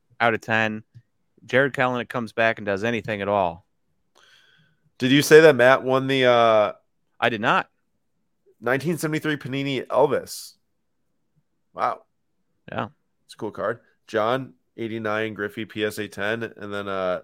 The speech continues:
Speaker 2: Lucas has got a Deshaun Watson Prism Stained Glass P S A nine. Says two-thirds of last B G S nine comp, but there's also maybe good reason for why <laughs> it's two-thirds of last B G S nine comp.
Speaker 1: That's, there is, there is probably reasons for that.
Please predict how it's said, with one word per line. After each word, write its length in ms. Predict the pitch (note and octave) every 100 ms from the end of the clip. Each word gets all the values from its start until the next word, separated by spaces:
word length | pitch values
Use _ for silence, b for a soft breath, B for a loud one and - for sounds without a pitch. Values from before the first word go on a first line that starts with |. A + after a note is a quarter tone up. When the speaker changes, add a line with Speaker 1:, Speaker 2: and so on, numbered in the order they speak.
| -
Speaker 2:
Lucas 460 | G2+ G#2+ A2+ G2
has 180 | G2 F#2+
got 180 | G2 F#2+
a 60 |
Deshaun 360 | F#2+ F#2+ - G2
Watson 300 | G2 G2+ F#2
Prism 260 | G#2+ F#2+ F#2+
Stained 260 | - G2+
Glass 260 | F#2 F#2+ F#2
P 200 | - G#2
S 140 | G2 G2
A 60 |
nine. 300 | F#2 F#2+ F#2 b b b b b b _ _ _ _
Says 200 | - D3
two-thirds 460 | D3 F3 F3 E3+ D3+
of 80 | C3+
last 300 | C3 C3 B2
B 100 | C3
G 140 | B2
S 160 | A#2 A2+
nine 160 | A2
comp, 280 | G2+ B2 G2+
but 120 | G2+
there's 180 | G2+ G#2+
also 260 | A#2+ B2 A#2+
maybe 280 | A2+ G#2 G2+
good 120 | G2
reason 300 | G#2+ G#2+ F#2+
for 160 | G#2+
why 120 | G2 -
<laughs> 100 | -
it's 180 | C3
two-thirds 460 | - C#3+ A#2 A2+ A2
of 80 | G2+
last 200 | A2 A2+
B 140 | C3 A2
G 180 | G#2+
S 160 | E2 -
nine 200 | - A2
comp. 200 | - G#2 G#2+
Speaker 1:
That's, 240 | B2+ - -
there 420 | B2 A2+ A#2+ C3
is, 160 | D3 C#3
there 260 | C#3 C#3 E3
is 120 | F3
probably 480 | - F#3+ G#3+ A3 A3
reasons 400 | A3+ A3 F#3 -
for 140 | C#3
that. 260 | B2 C#3